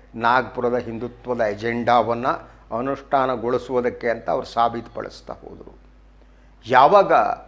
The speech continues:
ಅವರು ಹಿಂದುತ್ವದ ಅಜೆಂಡಾವನ್ನ ಸಾಬೀತುಪಡಿಸುವುದಕ್ಕೆ ಹೊರಟ್ರೋ ಆಗ ಅವರ ಪಾಪ್ಯುಲಾರಿಟಿ ಗ್ರಾಫ್ ಇಳಿತೊಡಗಿತು, ಜನರಿಗೆ ಭ್ರಮ ನಿರಸನ ಆಗೋದಕ್ಕೆ ಪ್ರಾರಂಭ ಆಯಿತು. ಈಗಲೂ ಕೂಡ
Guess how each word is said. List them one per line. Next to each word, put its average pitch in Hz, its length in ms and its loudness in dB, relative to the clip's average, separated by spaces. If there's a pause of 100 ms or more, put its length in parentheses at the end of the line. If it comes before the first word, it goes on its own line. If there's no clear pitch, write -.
(440)
ಅವರು 139 220 0
ಹಿಂದುತ್ವದ 160 720 0
ಅಜೆಂಡಾವನ್ನ 143 840 4
ಸಾಬೀತುಪಡಿಸುವುದಕ್ಕೆ 123 1300 -4
ಹೊರಟ್ರೋ 117 840 -8 (760)
ಆಗ 147 260 4 (1000)
ಅವರ 120 260 2 (320)
ಪಾಪ್ಯುಲಾರಿಟಿ 131 720 0
ಗ್ರಾಫ್ 131 540 -2
ಇಳಿತೊಡಗಿತು, 123 920 -8 (320)
ಜನರಿಗೆ 113 440 -2
ಭ್ರಮ 117 360 -4
ನಿರಸನ 110 440 -8
ಆಗೋದಕ್ಕೆ 104 580 -10
ಪ್ರಾರಂಭ 95 380 -10
ಆಯಿತು. - 380 -16 (1120)
ಈಗಲೂ 165 360 0
ಕೂಡ 113 240 -12